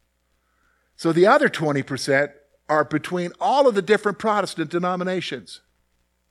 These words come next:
Do, do you realize that? And of that, of that twenty, forty percent are Methodist. So think about that.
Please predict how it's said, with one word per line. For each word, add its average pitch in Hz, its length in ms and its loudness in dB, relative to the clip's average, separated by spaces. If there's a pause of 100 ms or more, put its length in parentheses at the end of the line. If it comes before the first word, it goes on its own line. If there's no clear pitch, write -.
(1900)
Do, 196 120 -8
do - 180 -10
you 285 160 -4
realize 220 440 -2
that? - 200 -20 (1800)
And 180 300 0 (240)
of 226 300 2
that, 208 340 6 (720)
of 185 220 0
that 208 240 0
twenty, 226 400 -2
forty 254 460 -6
percent 196 440 -4
are 180 80 -4
Methodist. 190 680 -4 (4000)
So - 160 -6
think 285 200 -2
about 110 320 -4
that. - 240 -14